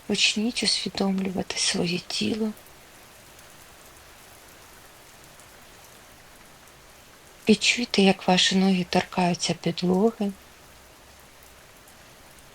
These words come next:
або ліжка. Робіть глибокий вдих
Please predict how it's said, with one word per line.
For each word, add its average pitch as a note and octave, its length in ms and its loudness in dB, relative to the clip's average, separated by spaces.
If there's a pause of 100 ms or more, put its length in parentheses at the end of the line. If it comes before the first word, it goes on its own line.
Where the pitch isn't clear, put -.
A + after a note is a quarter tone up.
або E3+ 560 0 (440)
ліжка. G3 600 2 (2750)
Робіть A3+ 500 2
глибокий G#3 540 0
вдих - 560 -2